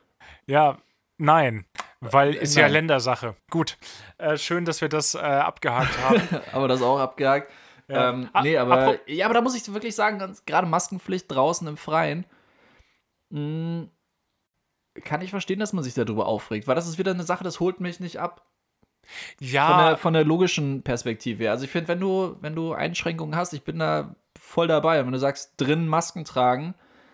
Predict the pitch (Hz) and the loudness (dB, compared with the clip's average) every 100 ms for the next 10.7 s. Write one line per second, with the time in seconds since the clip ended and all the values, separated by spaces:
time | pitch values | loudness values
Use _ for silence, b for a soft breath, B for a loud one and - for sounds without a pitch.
0 | b b b - 139 143 147 135 143 156 | b b b 0 2 2 0 0 -2 0
1 | 131 117 120 - 110 110 120 123 - 151 | 2 2 0 0 0 2 0 -2 -2 -8
2 | 127 113 110 110 135 139 127 - 135 147 | -4 -2 0 0 -2 0 -2 -2 -4 -2
3 | - 104 - 123 135 - 127 117 - 127 | -6 -10 -4 -2 -2 -4 -6 -6 2 2
4 | 131 113 107 107 107 110 113 117 117 - | 4 0 -4 -8 -4 -2 -2 -4 -8 -10
5 | - _ _ 139 135 180 131 143 127 - | -20 _ _ -6 -2 0 -2 -4 -6 0
6 | 135 127 117 120 135 120 120 117 113 - | 2 2 -2 -4 -4 0 2 4 2 -2
7 | _ _ _ 110 117 - 120 120 127 117 | _ _ _ -8 -6 -2 -2 0 -2 -2
8 | 110 - 110 107 117 - 110 - 104 101 | -2 -6 -6 -4 -4 -6 -8 -4 -4 -4
9 | 110 104 - 110 120 - 147 147 143 123 | -4 -4 -2 -4 -4 -4 -4 0 0 0
10 | 131 131 - 127 117 120 | -2 -2 -4 -6 -6 -6